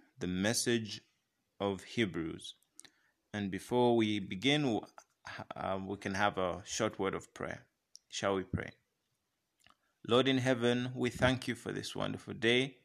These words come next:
for bringing us into a new year. There are many challenges ahead of us,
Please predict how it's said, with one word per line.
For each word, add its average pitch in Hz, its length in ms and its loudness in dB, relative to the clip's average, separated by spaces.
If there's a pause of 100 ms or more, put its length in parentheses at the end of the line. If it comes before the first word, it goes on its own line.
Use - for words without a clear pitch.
(360)
for 110 100 -4
bringing 113 360 2
us 104 180 -4
into 101 280 -2
a 101 60 2
new 107 300 0
year. 113 400 2 (680)
There 104 220 -4
are 98 40 -2
many 101 580 -2
challenges 110 580 0
ahead - 300 -4
of 113 160 0
us, 117 460 -2